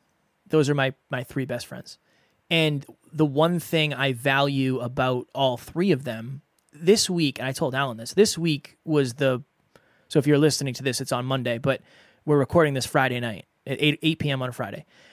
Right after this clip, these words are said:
This is the busiest week I think I've ever had, probably. And Taryn's been su-, so supportive, like, unreasonably supportive, because she understands that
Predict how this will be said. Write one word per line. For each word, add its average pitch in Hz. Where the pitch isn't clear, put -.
This 180
is 156
the 135
busiest 156
week 147
I 123
think 135
I've 127
ever 123
had, 117
probably. -
And 143
Taryn's 160
been 127
su-, -
so 139
supportive, 120
like, 135
unreasonably 135
supportive, 117
because 165
she 156
understands 135
that 127